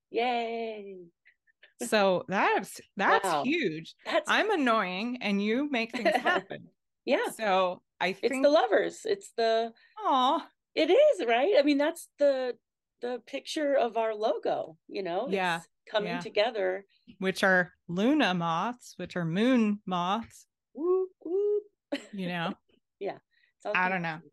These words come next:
Speaker 1: connected.
Speaker 2: It, it's all so cool. So, yeah, I just,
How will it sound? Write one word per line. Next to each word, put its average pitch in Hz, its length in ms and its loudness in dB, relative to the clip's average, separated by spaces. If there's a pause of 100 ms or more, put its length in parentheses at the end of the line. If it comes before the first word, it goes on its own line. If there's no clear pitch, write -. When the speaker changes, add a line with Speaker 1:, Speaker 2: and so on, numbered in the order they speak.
Speaker 1:
connected. 226 340 -2
Speaker 2:
It, 208 80 -6
it's 190 120 -10
all 170 200 -2
so 165 180 -14
cool. 160 400 -14 (680)
So, 170 400 2 (420)
yeah, 202 340 4
I 214 160 4
just, 247 240 -2